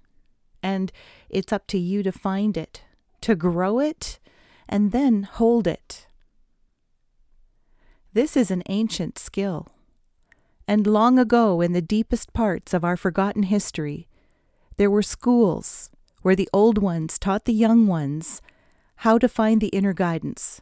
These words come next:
that was their own personal power. Students learned that their power was contained within their light, and the source of their light was contained within the energetic frequencies they brought into the world.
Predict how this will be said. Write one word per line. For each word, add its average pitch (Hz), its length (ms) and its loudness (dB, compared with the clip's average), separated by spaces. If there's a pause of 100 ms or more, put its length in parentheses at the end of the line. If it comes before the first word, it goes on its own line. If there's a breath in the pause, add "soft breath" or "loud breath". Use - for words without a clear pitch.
that 160 140 -8
was - 140 -6
their 165 220 -6
own 170 480 -4
personal 156 560 -8
power. 147 480 -10 (1000)
Students 196 640 0
learned 180 380 0
that 156 300 -4 (340 soft breath)
their 185 120 0
power 214 360 4
was 202 180 2
contained 208 640 0
within 180 380 0
their 160 160 -2
light, 151 480 -6 (520 soft breath)
and 202 220 2
the 175 180 0
source 254 400 4
of 196 140 0
their 190 160 2
light 175 340 -4
was 185 200 -2
contained 202 600 0
within 202 300 0
the 180 220 -4
energetic 202 520 0
frequencies 208 800 -2
they 185 140 0
brought 160 420 -2
into 156 240 -8
the 156 100 -4
world. 165 600 -6